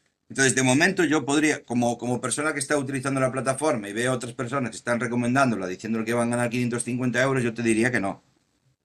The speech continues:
Ahora, si te gusta el, el realizar contenido de ese tipo y te divierte, pues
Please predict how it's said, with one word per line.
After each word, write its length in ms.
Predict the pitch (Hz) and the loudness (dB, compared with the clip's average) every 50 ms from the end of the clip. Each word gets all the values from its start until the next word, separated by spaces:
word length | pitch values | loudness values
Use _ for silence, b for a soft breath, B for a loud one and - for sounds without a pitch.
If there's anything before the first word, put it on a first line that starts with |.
| _ _ _ _ _ | _ _ _ _ _
Ahora, 220 | - 127 131 120 110 | 4 6 6 6 6
si 120 | - 120 | 4 2
te 140 | 110 123 120 | 2 2 4
gusta 680 | 127 165 151 - 170 165 156 156 156 151 151 127 123 139 | 4 4 4 6 6 8 8 8 8 6 6 2 0 0
el, 100 | 143 147 | 0 -2
el 340 | 147 147 135 113 139 143 117 | -2 -4 -4 -4 -4 -4 -2
realizar 380 | 131 139 143 139 139 151 147 | 0 0 0 0 0 -2 0
contenido 400 | 143 160 147 135 147 151 151 147 | 0 -2 -2 0 -2 -2 -2 -2
de 60 | 156 | -2
ese 160 | 139 - 151 147 | 0 -2 -2 -2
tipo 340 | 143 170 151 113 - 113 | 0 -2 -2 -2 -2 -4
y 60 | 107 107 | -4 -4
te 120 | - 117 | -4 -4
divierte, 480 | 120 131 131 170 180 170 170 - 196 190 | -2 2 4 4 4 4 2 -2 -4 -6
pues 360 | - - 95 - - - | -6 -8 -12 -14 -16 -20